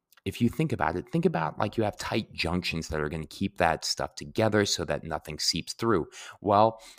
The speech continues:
if you have smooth musculature that has those tight junctions that have been loosened a little bit, A K A that hyperpermeability, then that's where you're gonna eat food, and then you might have,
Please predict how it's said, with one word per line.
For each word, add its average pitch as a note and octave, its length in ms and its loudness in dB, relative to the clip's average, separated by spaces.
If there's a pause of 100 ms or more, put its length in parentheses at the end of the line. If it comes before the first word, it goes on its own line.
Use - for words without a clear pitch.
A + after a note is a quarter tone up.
if F2+ 180 -6
you G#2+ 160 0
have A#2 180 -2
smooth G#2 340 0
musculature E2+ 840 -2 (240)
that E2 180 -4
has E2 480 -2
those D#2 240 -4
tight D#2+ 300 -6
junctions E2 640 -6
that D2 100 -4
have D2 140 -6
been C#2 200 -10
loosened A#2 440 4
a E2 40 0
little D2 280 -2
bit, F2 180 -6
A D#2+ 140 -4
K - 240 -8
A - 60 -6
that C#2+ 160 -8 (180)
hyperpermeability, E2+ 1200 0 (320)
then F2+ 180 -8
that's - 420 -6
where F2 300 0 (160)
you're G2 180 2
gonna G#2+ 220 0
eat F#2+ 260 -8
food, C#3+ 540 2 (220)
and G2+ 160 -2
then F#2+ 320 0
you F#2+ 160 -2
might F#2 260 -4
have, E2+ 340 0